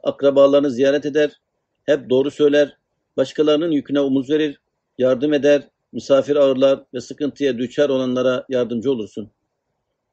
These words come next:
Hazreti Ebu Bekir radıyallahu anh Habeşistan'a hicret için yola çıktığında yolda İbn-i Daginne ile karşılaşır. İbn-i Daginne ona nereye gittiğini sorar.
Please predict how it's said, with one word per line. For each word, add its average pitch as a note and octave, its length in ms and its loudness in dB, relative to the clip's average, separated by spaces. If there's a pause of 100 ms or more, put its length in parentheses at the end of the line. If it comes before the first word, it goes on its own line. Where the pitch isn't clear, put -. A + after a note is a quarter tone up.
(420)
Hazreti C#3+ 380 0
Ebu C#3+ 200 0
Bekir D3+ 240 -2
radıyallahu C#3 600 2
anh D#3+ 180 -2 (240)
Habeşistan'a C#3 600 -4
hicret C3 420 -4
için C#3 240 -6
yola C3 240 -2
çıktığında C3+ 680 -2 (580)
yolda C3 540 2
İbn-i C#3+ 340 -4
Daginne C3 360 0
ile A#2+ 180 0
karşılaşır. A2+ 640 -6 (1080)
İbn-i D3 280 -4
Daginne E3 360 2
ona D#3+ 400 0
nereye D#3+ 280 2
gittiğini D3 360 -6
sorar. A#2 460 -2